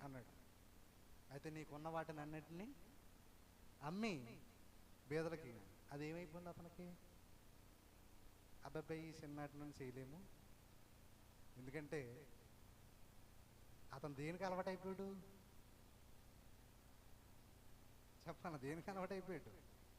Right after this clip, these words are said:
కాబట్టి భక్తుల విశ్వాస స్థాయిని చేరుకోవాలనంటే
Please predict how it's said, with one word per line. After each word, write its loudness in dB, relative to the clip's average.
కాబట్టి 8
భక్తుల 10
విశ్వాస 8
స్థాయిని 6
చేరుకోవాలనంటే 4